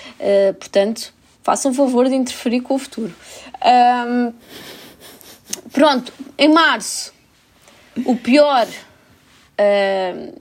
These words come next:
o pior acontece. André Ven-, Ventura, para além de primeiro-ministro, ah, torna-se também presidente da República, ahm, num ato que faz parecer o,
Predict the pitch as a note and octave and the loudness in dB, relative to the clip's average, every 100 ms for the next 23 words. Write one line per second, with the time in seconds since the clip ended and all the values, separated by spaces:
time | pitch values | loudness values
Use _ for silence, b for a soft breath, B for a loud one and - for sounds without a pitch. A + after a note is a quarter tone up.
0 | - G#3 - G#3 G3+ G3 G3+ G3 C4 F#4 | -16 -16 -4 0 0 0 -4 -2 -2 -4
1 | - - B B B B - G#3+ A3+ A#3 | -10 -20 B B B B 0 2 2 2
2 | C#4 D4 C#4 C#4+ C#4+ - A3 C#4 C#4 C#4+ | 4 4 2 -4 -6 -8 -2 0 2 0
3 | G#3 F#3+ - - - A#3 A#3+ A#3 A#3 A#3 | 0 -2 -10 -8 0 2 2 -2 -4 -2
4 | A3+ A3 A3 A3+ A#3+ G#3 - - B B | 0 0 -2 0 0 -2 -8 -18 B B
5 | B - B3 B3 B3 B3 D#4 D#4 C#4+ D4+ | B 2 4 6 4 4 2 2 0 2
6 | C4+ C4 A#3+ A#3+ D4 C4 B3+ G#3+ G#3+ G3 | 2 2 0 0 2 2 0 -2 -2 -2
7 | F#3+ G#3 A#3 E4 E4+ A4 B B B - | 0 -2 -2 -2 -2 -6 B B B 0
8 | B3 B3 B3 B3 B3 B3 B3 - - D4+ | 2 6 6 4 2 0 0 -2 2 4
9 | E4 D#4+ D4+ C4 - - G#3 F#3 F3+ B | 6 4 4 2 -2 -4 -2 0 -2 B
10 | B B - D4 C#4+ C#4+ C#4+ - D4 C#4 | B B 0 2 2 -2 -2 0 2 2
11 | B3 - A#3 A3+ A3 G#3+ G3+ F#3+ F3+ E3+ | 2 -2 -4 -2 -2 -2 -2 -2 -4 -6
12 | - | -12